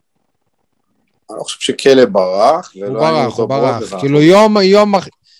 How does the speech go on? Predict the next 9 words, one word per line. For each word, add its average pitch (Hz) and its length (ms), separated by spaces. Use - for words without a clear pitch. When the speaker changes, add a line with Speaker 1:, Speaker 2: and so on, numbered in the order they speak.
Speaker 2:
באותו 156 400
יום 240 200
שנ-, 175 760
שנקבעה 151 1040
הפסקת 151 480
אש, 220 220
הוא 156 120
עזב. 120 340
זה 147 140